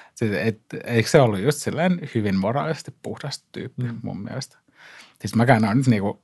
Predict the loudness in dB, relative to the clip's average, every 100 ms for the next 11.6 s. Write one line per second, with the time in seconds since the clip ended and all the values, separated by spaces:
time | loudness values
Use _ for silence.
0 | -4 -2 -2 0 0 2 2 0 0 -2
1 | -2 -10 -20 _ -6 -4 -2 -4 -2 -2
2 | -2 -4 -4 -6 -8 -6 -6 -6 -6 -8
3 | -12 -8 -8 -8 -8 -10 -8 -8 -6 -8
4 | -8 -10 -10 -10 -10 -10 -12 -12 -12 _
5 | _ -8 -4 -2 -4 -6 -8 -8 -8 -8
6 | -8 -10 -12 -12 -10 -12 -12 _ _ _
7 | _ _ _ _ _ _ _ _ _ _
8 | _ _ _ _ _ 2 4 6 6 6
9 | 4 2 -2 -4 -12 -14 -16 -20 -16 -6
10 | -2 0 0 2 2 4 4 2 -2 -2
11 | -2 -2 -2 -4 -6